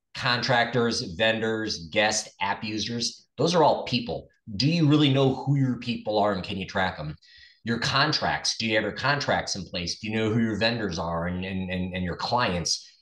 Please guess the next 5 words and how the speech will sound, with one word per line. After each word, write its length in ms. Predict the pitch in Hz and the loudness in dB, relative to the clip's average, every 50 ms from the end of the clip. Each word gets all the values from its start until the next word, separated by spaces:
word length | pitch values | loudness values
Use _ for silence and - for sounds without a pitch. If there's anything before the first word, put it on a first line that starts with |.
| _ _ - | _ _ -6
managing 480 | 101 107 113 113 113 98 98 - 104 95 | -2 0 0 2 0 -2 -2 -2 -2 -2
contracts, 720 | - 113 110 107 98 95 92 82 82 - - - - - - - - _ _ _ _ _ - | -2 -2 -2 -2 -2 -2 -2 -4 -2 -2 -4 -6 -6 -8 -16 -20 -20 _ _ _ _ _ -4
uh, 300 | 95 95 92 92 92 90 | -2 0 0 0 0 0
technology, 1120 | - - 131 117 - 113 110 113 120 120 113 104 98 82 78 90 87 82 82 - - _ _ 92 87 85 - - | -2 0 -2 0 0 2 2 4 4 4 4 2 0 -2 -2 -4 -6 -6 -8 -10 -18 _ _ -12 -12 -12 -10 -6
data? 560 | - 127 120 127 131 120 78 76 73 - - | -4 0 2 2 2 2 2 0 0 -4 -6